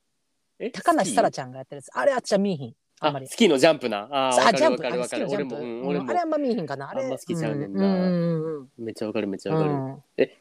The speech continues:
Speaker 1: カーリング見えへん？カーリング。
Speaker 2: あ、カーリングな。もぐもぐタイムの。カーリング女子。
Speaker 1: そう、そう。
Speaker 2: いや、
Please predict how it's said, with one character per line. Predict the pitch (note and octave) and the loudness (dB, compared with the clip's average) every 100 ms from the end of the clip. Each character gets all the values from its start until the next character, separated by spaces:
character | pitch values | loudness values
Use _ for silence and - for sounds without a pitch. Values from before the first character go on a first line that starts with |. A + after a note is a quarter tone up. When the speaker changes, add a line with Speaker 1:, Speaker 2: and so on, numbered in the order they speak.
| - | -2
Speaker 1:
カ | - B3+ | 4 6
ー | |
リ | B3 | 6
ン | A#3 | 4
グ | G#3+ | 4
見 | F#3+ | 4
え | F#3 A#2+ | 2 0
へ | |
ん？ | |
カ | G2+ A#2+ | -4 -2
ー | A#2+ | -2
リ | A2+ | -2
ン | G#2+ | -4
グ。 | A2 - | -2 0
Speaker 2:
あ、 | |
カ | - - - - - _ - | 0 -4 -16 -18 -20 _ -8
ー | - - | -8 -8
リ | |
ン | E3 | -8
グ | |
な。 | D#3+ D#3+ | -8 4
も | G3+ | 6
ぐ | A#3+ | 8
も | B3 | 6
ぐ | |
タ | A#3 G3+ | 6 4
イ | |
ム | D3+ | 4
の。 | C#3 _ _ _ _ - | -2 _ _ _ _ -2
カ | A3 | 4
ー | |
リ | A3+ | 4
ン | |
グ | G3+ | 6
女 | G2+ | 2
子。 | F3+ C#3 | 0 -6
Speaker 1:
そ | |
う、 | C3+ | -2
そ | - C#3 G2+ | 4 6 4
う。 | _ _ _ _ _ _ | _ _ _ _ _ _
Speaker 2:
い | - | -14
や、 | E3+ | -14